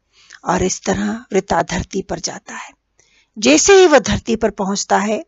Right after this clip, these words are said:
वह समस्त नदियों का पानी पी लेता है। धरती पर हाहाकार मच जाता है बिना पानी के। सारे पशु, पक्षी, मनुष्य का जीवन तो जैसे नर्क बन जाता है। अब वृता को केवल प्रतीक्षा थी कि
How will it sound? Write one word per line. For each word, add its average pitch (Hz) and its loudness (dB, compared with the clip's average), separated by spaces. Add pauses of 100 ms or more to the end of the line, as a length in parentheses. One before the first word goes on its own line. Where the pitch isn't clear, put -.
(440)
वह 190 -4
समस्त 339 2
नदियों 214 2
का 190 -2
पानी 185 -4 (100)
पी 220 0
लेता 175 -8
है। - -16 (380)
धरती 294 2
पर 254 -2
हाहाकार 220 0
मच 196 -2
जाता 196 -6
है 190 -6
बिना 208 -6
पानी 220 -12
के। 339 -20 (400)
सारे 233 2
पशु, 220 -4
पक्षी, 226 -6
मनुष्य 220 0 (540)
का 214 4
जीवन 214 0 (220)
तो 247 2
जैसे 233 0
नर्क 220 0
बन 196 -6
जाता - -14
है। - -16 (920)
अब 311 6 (180)
वृता 240 4
को 220 2
केवल 226 2
प्रतीक्षा 208 -2
थी 208 -10 (360)
कि - -12